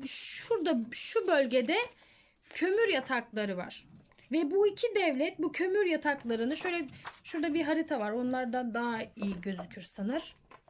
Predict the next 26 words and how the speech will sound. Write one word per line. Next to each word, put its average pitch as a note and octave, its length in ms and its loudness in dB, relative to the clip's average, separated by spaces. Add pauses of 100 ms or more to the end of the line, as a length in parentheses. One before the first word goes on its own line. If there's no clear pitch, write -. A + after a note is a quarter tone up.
(160)
Şu - 220 -6
mesela F4 500 2
burada, D#4+ 380 4
heh, - 420 -2
şu D4+ 220 -8
tam E4+ 300 4
bu A#3 180 2
bölgede A3+ 580 0 (680)
Birinci D4 480 4
Dünya E4 260 2
Savaşı D#4+ 280 0
önde-, C#4 240 2
öncesi C4+ 760 0
durum A3 320 2
bu. B3+ 180 2
Bin B3+ 160 4
dokuz B3+ 300 0
yüz A#3+ 160 -2 (100)
on B3+ 280 4
dört G#3+ 280 -2
yılına G#3 360 0
ait A3 540 -2
Birinci C4 340 0
Dünya C4 280 0
Savaşı A3 380 -6
öncesi, A#3 580 -2